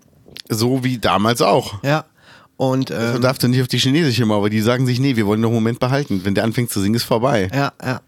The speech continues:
Speaker 2: Und
Speaker 1: Ja.
Speaker 2: dann war da, ist die Familie Hart, ne, mit dem Fliesengeschäft, die haben ein
Speaker 1: Mhm.
Speaker 2: Stück der Mauer gekauft, offenbar,
Speaker 1: Ja.
Speaker 2: und das selber restaurieren lassen. Und das hat er nicht zu Boden bekommen. Das
Speaker 1: Sehr
Speaker 2: steht
Speaker 1: gut,
Speaker 2: immer
Speaker 1: sehr
Speaker 2: noch.
Speaker 1: gut.
Speaker 2: Das
Speaker 1: Das
Speaker 2: ist fast
Speaker 1: ist
Speaker 2: die Hälfte
Speaker 1: einfach.
Speaker 2: der Mauer übrigens,
Speaker 1: Das steht
Speaker 2: ne?
Speaker 1: wie eine Eiche.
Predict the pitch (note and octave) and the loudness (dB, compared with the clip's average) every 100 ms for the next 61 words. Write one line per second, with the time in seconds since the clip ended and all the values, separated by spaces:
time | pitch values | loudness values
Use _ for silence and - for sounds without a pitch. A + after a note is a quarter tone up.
0 | - - - - - - - - C3 C3 | -20 -20 -20 -20 -20 -20 -18 -4 -2 0
1 | B2 C3 C3 B2+ C3+ C#3+ B2 A#2 - C2 | 0 0 0 0 0 0 0 -2 -6 -14
2 | B1 A#2+ C3 C3 B2+ C3 B2 G2+ A#2 E3 | -12 -8 -6 -2 -2 -2 -2 -2 -2 -2
3 | G#3 - B2+ D#3 E3 B2 C#3+ D3 E3 D#3 | -4 -8 -4 -4 -4 -6 -6 -4 -2 0
4 | - E3+ G3 - B2+ C#3+ D3 A2+ G#2+ C#3+ | 0 -2 -4 -4 -2 -2 -4 -4 -4 -4
5 | B2 A2+ A#2 D3+ D3 G#2+ - - A#2+ - | -2 0 0 0 -2 -4 -8 -2 -2 -2
6 | A#3+ - - - E3+ D3+ E3+ A3+ - - | -6 -8 -8 -4 -2 0 0 -4 -12 -10
7 | F#2+ F#2 E2+ C3+ C3 C#3 C3+ B2+ A#2+ - | -2 0 0 -2 -2 -2 0 -2 -4 -4
8 | A#2 G#2+ C#3+ A#2+ F#2+ F#2+ - C#3 D3+ - | -4 -2 -2 -2 -4 -6 -8 -6 -8 -10
9 | - - _ C#3+ C3 C#3 D3+ - - _ | -20 -20 _ -4 -2 0 -2 -4 -10 _
10 | B2 D#3+ C#3+ C#3 D3+ - - - D3 C#3 | -4 -2 0 -2 -2 -6 -14 -6 -2 0
11 | - B2 A#2+ G#2+ - - - - D3 D3 | -2 -2 -2 -2 -8 -10 -12 -6 -2 -2
12 | F#2+ G2 G#2 F#2 F2+ C#3 B2 F2+ E2+ E2+ | 0 0 0 2 0 0 0 0 -2 -2
13 | A#2+ E2+ - E3 E3+ - C3+ E3 G#3 - | -2 -2 -2 -4 -4 -2 -2 -2 0 0
14 | A#2+ B2 D#3 D#3+ F#2+ - - G2 G#2+ - | 0 0 0 0 -2 -8 -6 -2 0 2
15 | B2+ C3+ C3 A2 A2+ G#2 A2 - F#2+ | 2 2 0 2 0 2 0 2 0